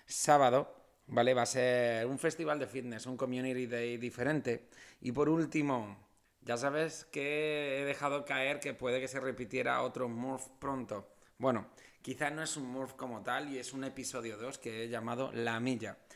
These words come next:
Preguntes a quien preguntes, pues no se lo he contado a nadie, la verdad, de momento. Pero lo tengo todo organizado para, sin duda,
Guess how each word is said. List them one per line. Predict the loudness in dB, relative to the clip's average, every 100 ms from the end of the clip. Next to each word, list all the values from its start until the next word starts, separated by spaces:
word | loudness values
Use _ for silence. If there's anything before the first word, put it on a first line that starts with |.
| -20 _
Preguntes | -2 0 0 0
a | 0
quien | -2
preguntes, | -4 -4 -4 -6
pues | -6 -6
no |
se | -4
lo | -4
he |
contado | -4 -6 -6 -6
a |
nadie, | -8 -10 -10
la | -10
verdad, | -8 -10 -12 -12
de | -10 -8
momento. | -6 -8 -10 -16 _ -20 _
Pero | -6 -4
lo | -4
tengo | -4 -6
todo | -6 -4
organizado | -2 -2 -4 -6 -8 -6
para, | -4 -4 -4 -8 _ _
sin | -8 -4 -2
duda, | 0 0 0 -4